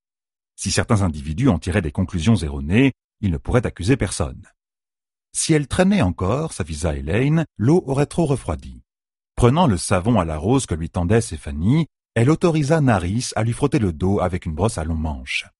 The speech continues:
S'il y avait eu des nouvelles de Gawain ou de Galad, Birgit n'aurait pas manqué de les rapporter. Aussi anxieuse qu'Elaine d'en avoir, elle n'aurait pas pu se retenir.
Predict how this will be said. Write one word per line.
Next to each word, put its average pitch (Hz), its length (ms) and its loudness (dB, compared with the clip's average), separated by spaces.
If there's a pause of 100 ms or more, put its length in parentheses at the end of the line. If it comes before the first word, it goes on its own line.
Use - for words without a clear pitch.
(1300)
S'il 123 200 -2
y 135 80 4
avait 135 180 2
eu 175 60 -2
des 131 100 4
nouvelles 95 380 2
de 78 100 -6
Gawain 92 540 2 (100)
ou 90 60 -14
de 98 100 -6
Galad, 107 640 0 (240)
Birgit 131 500 0
n'aurait 127 200 2
pas 131 100 2
manqué 117 260 2
de 101 100 0
les 90 120 2
rapporter. 76 720 -8 (420)
Aussi 127 320 0
anxieuse 143 440 0
qu'Elaine 101 540 0
d'en 82 140 -2
avoir, 92 540 -2 (240)
elle 120 140 2
n'aurait 135 220 4
pas 139 140 2
pu - 140 -8
se - 140 -6
retenir. 73 680 -6